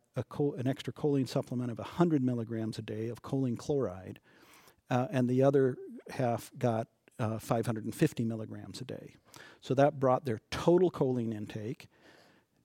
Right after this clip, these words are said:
to either four hundred and eighty milligrams or nine hundred and thirty milligrams. And the four hundred and eighty milligrams is kind of a close to a special number, which is the, what's the adequate intake level for pregnant women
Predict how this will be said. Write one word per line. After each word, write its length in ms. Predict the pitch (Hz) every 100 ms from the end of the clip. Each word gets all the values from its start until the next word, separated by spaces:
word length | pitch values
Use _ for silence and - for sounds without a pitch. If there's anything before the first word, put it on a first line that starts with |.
| -
to 380 | 123 113 117 117 _ -
either 480 | 151 139 117 139 135
four 240 | - 147
hundred 200 | 139 120
and 100 | 120 135
eighty 220 | 139 147
milligrams 800 | 131 120 117 117 117 117 117 - -
or 380 | 147 123 120 113 -
nine 320 | 127 117 117
hundred 260 | 113 110 113
and 100 | 113
thirty 260 | 123 110
milligrams. 680 | 110 - - - - - - _ _ _ _ - _ _ _ -
And 140 | 135
the 40 | 120
four 200 | - 170
hundred 200 | 165 131
and 80 | 135
eighty 260 | 165 165 156
milligrams 560 | 139 123 120 123 120
is 80 | 110
kind 160 | - 127
of 60 |
a 160 | 117 107 - _ _ _ _ _
close 260 | - 151 123
to 120 | -
a 60 | 123
special 360 | - 143 - 127
number, 320 | 127 131 117
which 240 | 117 -
is 140 | 117 -
the, 160 | 123 - - - -
what's 200 | 120 -
the 220 | 120 110 -
adequate 420 | 139 135 - 123 -
intake 520 | 151 151 - 123 -
level 320 | 120 110 113
for 140 | -
pregnant 380 | - - 120 113
women 500 | 131 139 123 110 107